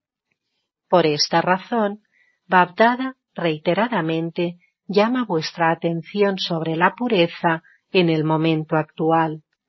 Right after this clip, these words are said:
Hasta hace poco tiempo, Baba solo os señalaba la impureza en la acción. No obstante, ahora que se está acercando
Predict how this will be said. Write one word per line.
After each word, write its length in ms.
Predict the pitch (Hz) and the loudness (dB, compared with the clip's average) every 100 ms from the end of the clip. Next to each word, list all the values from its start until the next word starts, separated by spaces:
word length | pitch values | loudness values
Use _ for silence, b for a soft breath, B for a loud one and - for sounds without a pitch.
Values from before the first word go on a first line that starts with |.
| _ _ _ _ _ _ _ _ | _ _ _ _ _ _ _ _
Hasta 420 | - 196 - 208 247 | 0 0 2 0 0
hace 200 | - 262 | -2 -2
poco 360 | 190 175 160 | 0 0 -2
tiempo, 640 | 156 185 208 190 160 147 b b b - | -4 -2 0 -2 -2 -4 b b b -2
Baba 340 | 190 202 262 | 2 2 0
solo 400 | - 175 170 202 | -2 0 0 2
os 180 | 180 - | 0 0
señalaba 640 | 175 165 160 165 190 190 | -2 -4 -2 2 2 2
la 120 | 160 180 | 0 0
impureza 760 | 185 233 226 165 160 - 185 | -2 -2 0 0 0 -2 -2
en 100 | 170 | 0
la 220 | 151 151 | -2 -2
acción. 720 | 151 - - 175 160 156 151 _ _ _ _ _ _ _ _ _ | -4 -12 -2 0 0 -4 -12 _ _ _ _ _ _ _ _ _
No 240 | 180 165 147 | -2 0 0
obstante, 720 | - - 196 220 214 233 226 _ _ - | -2 0 0 0 -2 -4 -4 _ _ -2
ahora 440 | 156 180 254 262 | 2 2 2 -2
que 120 | 220 | -4
se 140 | - 160 | -4 -4
está 360 | - 180 185 | 0 2 2
acercando 880 | 180 - 175 175 233 240 185 143 | 2 -2 -2 0 0 0 -2 -6